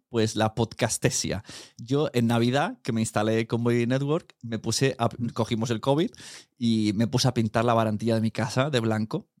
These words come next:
y justo me instalé esa aplicación. Y estuve dos días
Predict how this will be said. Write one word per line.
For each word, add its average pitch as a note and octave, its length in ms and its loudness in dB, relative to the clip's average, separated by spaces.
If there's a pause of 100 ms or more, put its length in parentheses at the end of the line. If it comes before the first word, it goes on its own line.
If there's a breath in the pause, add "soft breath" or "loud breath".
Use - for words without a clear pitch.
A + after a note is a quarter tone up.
(220)
y A2 540 2
justo - 340 0
me C#3 80 4
instalé G#2+ 280 0
esa G#2 140 0
aplicación. G2+ 520 -2 (400 loud breath)
Y A2+ 120 -4
estuve A2+ 560 0 (120)
dos A#2 320 2
días B2 460 0